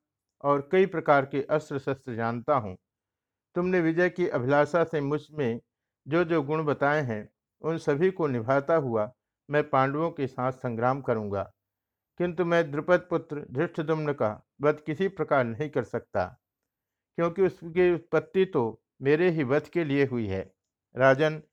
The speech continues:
इस प्रकार आचार्य की अनुमति मिलने पर आपके पुत्र दुर्योधन ने उन्हें विधिपूर्वक सेनापति के पद पर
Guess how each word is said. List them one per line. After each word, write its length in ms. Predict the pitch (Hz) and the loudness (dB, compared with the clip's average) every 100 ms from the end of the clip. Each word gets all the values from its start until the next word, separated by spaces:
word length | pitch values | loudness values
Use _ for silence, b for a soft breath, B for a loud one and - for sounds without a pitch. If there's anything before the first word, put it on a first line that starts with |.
| _ _ | _ _
इस 120 | 170 170 | -4 -2
प्रकार 380 | 170 160 160 | -2 6 6
आचार्य 520 | 143 139 135 156 160 165 | 6 2 4 4 4 2
की 160 | 151 | -2
अनुमति 380 | 135 131 147 156 | -2 0 -2 -4
मिलने 360 | 135 131 151 156 | -4 -2 -2 0
पर 280 | 135 113 - _ _ _ _ | 0 -2 -4 _ _ _ _
आपके 380 | 135 156 156 160 | 4 4 4 -2
पुत्र 380 | 139 170 165 143 | -2 -6 -6 -6
दुर्योधन 540 | 123 135 143 151 160 | -2 0 0 0 0
ने 140 | 180 160 | 0 0
उन्हें 240 | 143 143 | 0 -2
विधिपूर्वक 680 | 123 151 180 185 147 120 117 | -2 -2 -2 -2 -2 -2 -4
सेनापति 600 | - 143 156 151 131 135 | -4 -2 -2 -2 -8 -8
के 160 | 135 | -6
पद 280 | 117 - 147 | -8 -2 -2
पर 240 | 151 127 | -2 -4